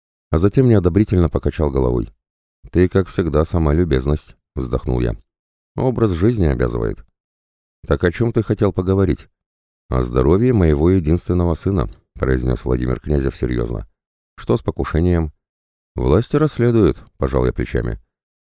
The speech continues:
«Пока стрелок не найден». «Ну а заказчик? Есть догадки?» Я стойко выдержал его тяжелый взгляд, параллельно задумавшись, какой нужно дать ответ. Я помнил слова прошлого главы «Багряных псов» Рыкова. Он упоминал моего отца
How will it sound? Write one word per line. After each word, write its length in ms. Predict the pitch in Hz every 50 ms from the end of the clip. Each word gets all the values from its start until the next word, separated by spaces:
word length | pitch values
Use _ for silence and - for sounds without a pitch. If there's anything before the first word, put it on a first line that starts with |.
| _ -
«Пока 280 | 76 - - 127 147
стрелок 420 | 135 - - 104 95 104 120 - -
не 80 | 85 73
найден». 420 | 71 69 85 73 71 58 53 50 - _ _ _ _ _ _ _ _ _
«Ну 140 | - 78 82
а 60 | 76
заказчик? 600 | 62 62 64 - - 71 - - - - - - _ _ _ -
Есть 300 | - 65 76 98 113 113
догадки?» 440 | 104 80 69 65 62 - - 62 53 - _ _ _ _ _ _ _ _ _ _ _ _ _ -
Я 180 | 71 69 65
стойко 400 | - - - 76 71 - - 67
выдержал 500 | 65 67 71 65 67 65 62 67 65 65
его 160 | 64 62 67
тяжелый 380 | - - 69 64 67 65 67 65
взгляд, 380 | 64 60 69 76 87 87 - _ _ _ _ _ _ _ -
параллельно 460 | - 80 82 87 98 110 110 104 98
задумавшись, 640 | 87 92 87 90 107 110 101 90 - - 95 87 - - _ -
какой 340 | 87 80 - - 107 107
нужно 340 | 101 95 92 85 78 85 82
дать 220 | 76 76 73 - 85
ответ. 340 | 80 - 71 57 - - _ _ _ _ _ _ _ _ _ _ _ _ -
Я 160 | 69 69 67
помнил 360 | - 123 131 135 139 135 127
слова 300 | - - 101 104 107 110
прошлого 480 | - 107 110 110 - - 95 90 90 85
главы 360 | 71 76 80 87 90 98 90
«Багряных 500 | 78 73 71 80 87 87 82 85 82 -
псов» 400 | - - - 87 78 - - -
Рыкова. 460 | 67 71 82 - - 58 53 50 - - _ _ _ _ _ _ -
Он 160 | 69 67 69
упоминал 440 | 67 - - 67 69 71 73 71 71
моего 340 | 69 67 67 65 67 71 71
отца 300 | 71 - - 80 76